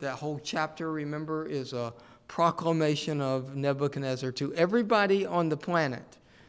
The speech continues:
not just to the people in his kingdom, but to all nations, um, most of which are in his kingdom, but not all of them. And so he proclaimed to the whole world this story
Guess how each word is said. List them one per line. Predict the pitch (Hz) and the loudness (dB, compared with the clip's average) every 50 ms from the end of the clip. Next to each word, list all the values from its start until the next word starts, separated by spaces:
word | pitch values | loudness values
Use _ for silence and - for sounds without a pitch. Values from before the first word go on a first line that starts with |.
| _ _ - | _ _ -2
not | 139 135 - - | -2 0 0 0
just | - 175 151 - | -2 -4 -2 -2
to | - 185 | -2 -2
the | 165 160 | -2 0
people | - 175 170 170 - 160 | 0 0 0 0 0 0
in | 147 147 | 0 0
his | 151 143 147 | 0 -2 -4
kingdom, | - - 175 165 151 143 131 120 123 123 | -4 -2 -2 0 0 -2 -2 -2 -4 -4
but | 127 - 131 - | -4 -6 -6 -6
to | - 143 139 131 | -6 -8 -8 -6
all | - 170 156 156 165 | -2 2 4 4 4
nations, | 156 147 139 131 127 - 135 131 - - - - - - - - - - - - - - - - - | 4 2 2 0 -2 -4 -6 -8 -8 -10 -10 -10 -12 -14 -18 -20 -20 -20 -20 -20 -20 -20 -18 -8 -2
um, | 143 131 123 120 117 120 147 175 180 170 156 - - | 0 0 2 2 0 -2 -4 -6 -8 -10 -10 -8 -4
most | 160 135 143 151 143 - - | 0 4 4 4 4 2 -2
of | 131 135 135 127 120 120 131 143 | -2 0 2 2 2 2 4 6
which | 165 185 180 - | 6 6 6 4
are | 147 135 127 | 2 2 2
in | 127 123 | 2 2
his | 117 131 127 117 - | 0 0 -2 -2 -4
kingdom, | - 147 131 123 123 131 143 151 | -4 -4 -4 -4 -4 -4 -2 -2
but | 143 147 160 | -2 -2 -2
not | 160 151 147 143 | -2 0 2 4
all | 143 143 139 120 | 4 4 4 4
of | 113 107 110 - | 2 -2 -4 -6
them. | - 156 170 185 - - - - - - - - - - | -10 -8 -8 -10 -12 -16 -20 -20 -20 -20 -20 -20 -14 -8
And | - 143 135 - | -4 -4 -2 0
so | 165 156 | 2 2
he | 147 | 2
proclaimed | 143 - 160 151 - 196 185 185 185 175 180 | 0 0 -2 -2 0 2 2 4 2 2 0
to | 165 151 | 0 0
the | 135 139 127 131 | 0 0 -2 -2
whole | 131 127 - - - - 202 208 220 220 220 | -2 -6 -10 -10 -2 2 2 4 4 4 2
world | 202 185 156 139 143 160 175 170 147 131 117 113 113 117 127 - - - - - - - - - _ | 0 0 0 0 2 4 4 6 4 4 4 2 0 -2 -4 -8 -12 -18 -20 -20 -20 -20 -20 -18 _
this | - 135 123 131 139 143 143 139 139 - - - - - - - - _ _ _ _ _ _ - - | -12 -10 -6 -2 2 2 4 4 2 0 -2 -4 -6 -8 -12 -20 -20 _ _ _ _ _ _ -16 -10
story | - - - - - - 196 202 196 185 165 143 131 131 131 131 127 139 | -4 -2 -2 0 2 4 6 8 8 8 6 6 4 4 2 0 -2 -4